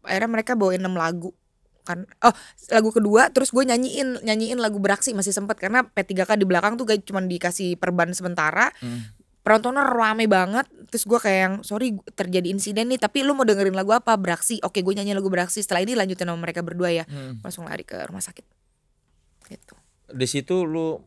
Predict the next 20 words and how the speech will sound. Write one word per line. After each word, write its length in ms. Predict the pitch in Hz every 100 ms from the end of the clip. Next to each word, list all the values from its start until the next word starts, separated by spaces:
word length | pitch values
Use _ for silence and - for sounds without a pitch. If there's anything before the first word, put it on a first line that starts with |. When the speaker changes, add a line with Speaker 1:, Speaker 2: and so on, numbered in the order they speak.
| _ _
Speaker 2:
sadar? 640 | - 160 165 156 - 110 101 _ _ _ _ _ _ _
Speaker 1:
Iya, 320 | 170 196 160
gue 160 | 160 196
di 80 | 208
situ 80 |
langsung 320 | 180 175 180 175
kayak, 240 | 143 - _ _ _
"Wah, 240 | 180 170 156
gue 380 | 165 165 180 170
nggak 220 | 160 156
bisa 340 | 156 - 160
kayak 220 | - 165 156
gini 260 | 180 196
nih," 300 | 175 165 -
gitu. 80 | -
Ternyata 320 | - 160 202
gue 160 | 190 196
salah 400 | 165 165 165 156
gitu. 240 | - - - _ - - - - _ _ _ -
Eh, 680 | 185 185 185 180 180 175